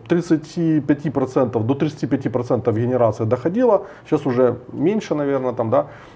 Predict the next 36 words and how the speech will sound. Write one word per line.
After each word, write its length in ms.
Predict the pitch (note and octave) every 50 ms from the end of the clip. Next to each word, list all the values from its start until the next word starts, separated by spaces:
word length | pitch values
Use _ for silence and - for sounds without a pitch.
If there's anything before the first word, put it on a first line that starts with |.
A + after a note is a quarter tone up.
| -
Но, 320 | D3 E3+ G3 G3 F3 - - C#3
э, 520 | C3+ C3+ C3+ C3+ C3+ C3+ C3 C3 C3 B2+ B2+
тридцать 220 | F3+ F#3 F#3 F#3
пять, 280 | - F#3+ E3 - - - -
тридцать-тридцать 480 | - A3 G#3 - F3 D3+ - D#3+ E3 -
пять 160 | - D#3 -
процентов 400 | - D#3 D3 - D3+ B2+ D3+ B2+
генерации, 520 | B2+ C3+ D#3+ G3 A#3+ C4+ B3 - - F3 D3
которая 400 | - - - G#3+ G#3 G3+ F3 D3+
работала 460 | D3 D3 D3+ F3 F3 F3+ D3 C#3 C3
на 120 | C3 C#3+
угле 300 | D#3 E3 E3 F#3+ A#3+ B3+
либо 260 | A3 F#3 D#3+ C3+ D3
газе, 360 | C#3 B2 B2 A2+ G#2 F#2+ F#2+ F#2
да. 240 | G2+ D3 F3 F#3+ F#3 - - - - - - - - - -
Из, 240 | C3 D#3 C#3+ C3+ D#3
э, 280 | - C#3+ C#3 C#3+ D3+ -
и 220 | D3+ D#3 E3+ F3 -
эти, 280 | D#3+ F#3+ A3+ G3+ -
эти, 420 | A3 G3 E3+ - G3 A3+ G#3 - G#3
м, 640 | G3 F#3 F3+ F3 E3 D3+ D3 - - C3+ C3+ C3+ C3+
э, 360 | C3+ C3 C3 C3 B2+ B2+ A#2 -
тепловые 380 | D3+ - F#3 F3+ F#3 F#3 D#3+
станции 800 | - - F3+ E3+ D#3+ D3+ - - C#3 C3 C3 C3 B2+ B2 B2 - -
в 40 |
соотношении, 640 | - - D3 C#3+ D#3+ D#3+ - - F3+ E3 D3+ D3 C#3
по-моему, 360 | C#3 C3+ C3+ C3+ C3 B2+ B2+
шестьдесят 360 | A#2 - - - D#3+ D3+ D3+
пять 300 | - D#3+ C3+ A#2+ - -
на 220 | C3 C3 B2+ B2+ A#2+
тридцать 460 | A2+ - C3 C#3+ C#3+ C#3 - D3+ D3
пять 340 | - B3+ B3+ C4 B3+ - - - - - - - -
были, 380 | - B2 B2+ F#3 A3+ G#3 G#3 G3
как 260 | - - F3 E3 C#3+
бы, 160 | C3+ B2+ D3
э, 720 | D3+ C#3 C#3+ C#3 C#3 C#3 - C3 B2+ B2+ B2+ B2 A#2+ A#2 A#2